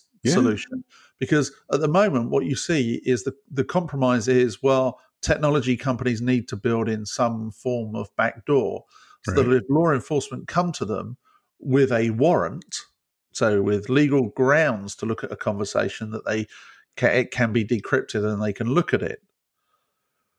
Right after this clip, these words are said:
Speaker 2: But of course, as I said it, earlier on, if you've got this ability, then somebody will, f-, somebody at some stage in the future will find some way of abusing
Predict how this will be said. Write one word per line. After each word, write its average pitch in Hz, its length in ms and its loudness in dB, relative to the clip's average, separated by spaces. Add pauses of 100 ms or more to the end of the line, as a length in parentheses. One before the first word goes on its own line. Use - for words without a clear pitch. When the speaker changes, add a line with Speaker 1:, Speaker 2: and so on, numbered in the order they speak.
(220)
Speaker 2:
But 135 80 6
of 135 80 2
course, 147 180 2
as 147 100 -2
I 165 100 4
said 139 320 2
it, 135 200 -2
earlier 139 340 4
on, 120 140 -2
if 127 240 -4
you've 120 120 -4
got 196 140 0
this - 140 0
ability, 120 720 0
then 131 280 -4
somebody 135 420 0
will, 117 120 2
f-, - 280 -8
somebody 202 340 0
at - 100 -2
some 247 300 -2
stage 110 580 -2
in 156 160 0
the 196 100 0
future 139 540 -2 (200)
will 139 180 4
find 127 540 0
some 147 360 0
way 117 160 2
of 110 100 0
abusing 107 760 0